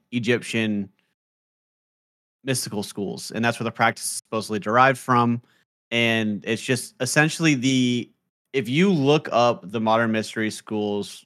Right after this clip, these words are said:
website, it is almost a copy paste. Um, obviously,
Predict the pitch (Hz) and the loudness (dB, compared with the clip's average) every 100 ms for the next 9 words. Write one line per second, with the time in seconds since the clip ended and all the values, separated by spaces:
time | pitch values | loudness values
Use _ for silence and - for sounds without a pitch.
0 | - 101 101 - 117 113 - - _ _ | -6 -4 -2 2 2 2 -2 -12 _ _
1 | _ _ _ 131 170 135 104 - - 127 | _ _ _ 4 6 4 2 -6 0 2
2 | 120 117 107 - 98 95 92 87 - - | 2 -2 -6 -4 -4 -4 -12 -14 -14 -16
3 | - _ _ - 110 107 107 - 123 131 | -18 _ _ 0 2 2 2 6 6 8
4 | 139 - 135 131 123 120 | 2 2 4 4 4 2